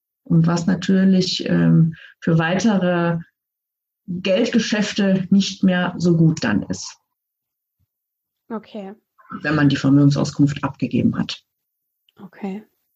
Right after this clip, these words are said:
Speaker 2: Gut. Und, ähm, es gibt ja,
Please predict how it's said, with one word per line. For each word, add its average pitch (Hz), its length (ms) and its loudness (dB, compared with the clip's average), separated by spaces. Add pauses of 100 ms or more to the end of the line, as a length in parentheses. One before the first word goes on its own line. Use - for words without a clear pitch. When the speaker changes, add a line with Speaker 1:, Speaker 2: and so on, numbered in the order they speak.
(720)
Speaker 2:
Gut. 196 500 -6
Und, 233 300 0
ähm, 226 340 2
es - 160 -6
gibt 294 240 -4
ja, 262 260 0